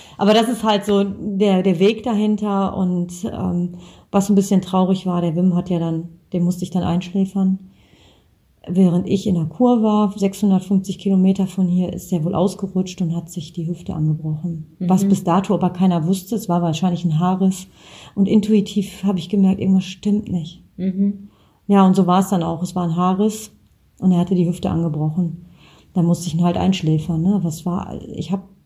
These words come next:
Speaker 1: bin die sechshundertfünfzig Kilometer nach Hause gefahren und musste natürlich dabei sein. Ich musste den ja verabschieden. Und was war ganz deutlich, da kommen wir wieder auf die Geschichte mit,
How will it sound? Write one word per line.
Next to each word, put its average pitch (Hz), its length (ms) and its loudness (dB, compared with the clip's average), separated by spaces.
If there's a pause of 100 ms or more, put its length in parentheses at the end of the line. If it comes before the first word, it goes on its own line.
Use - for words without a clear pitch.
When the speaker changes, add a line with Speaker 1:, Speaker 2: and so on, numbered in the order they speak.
Speaker 1:
bin 196 240 4
die 196 80 2
sechshundertfünfzig 196 720 -2
Kilometer 202 440 0
nach 180 120 0
Hause 202 260 2
gefahren 202 560 0 (560)
und 180 540 -2 (120)
musste 202 420 4
natürlich 170 260 -2
dabei 175 400 -2
sein. 165 180 -2
Ich 156 60 2
musste 185 240 0
den 165 140 0
ja 160 100 -2
verabschieden. - 560 -4
Und 165 100 0
was 160 140 -2
war 190 180 4
ganz 233 300 2
deutlich, 180 580 -4 (840)
da 185 100 2
kommen 185 200 4
wir 175 120 2
wieder 185 200 2
auf 165 140 -4
die 180 120 -2
Geschichte 190 440 -4
mit, 165 340 -6